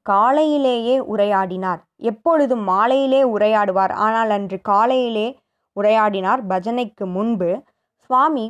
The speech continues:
பொத்தண்ணா, ஓர் பெரிய கவிஞரை பற்றி அங்கு எடுத்துரைத்தார். பொத்தண்ணா என்றால் என்ன, அந்த பெயரின் முக்கியத்துவம் என்ன என்பதனை கூறினார். போ என்றால் செல், எது செல்ல வேண்டும்?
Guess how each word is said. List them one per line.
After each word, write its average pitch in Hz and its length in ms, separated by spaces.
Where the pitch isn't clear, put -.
பொத்தண்ணா, 262 580
ஓர் 214 240
பெரிய 233 300
கவிஞரை 262 500
பற்றி 202 340
அங்கு 202 260
எடுத்துரைத்தார். 202 720
பொத்தண்ணா 302 600
என்றால் 247 460
என்ன, 208 500
அந்த 208 280
பெயரின் 262 560
முக்கியத்துவம் 233 760
என்ன 208 420
என்பதனை 190 560
கூறினார். 190 460
போ 330 300
என்றால் 233 640
செல், 220 380
எது 262 380
செல்ல 294 320
வேண்டும்? 277 420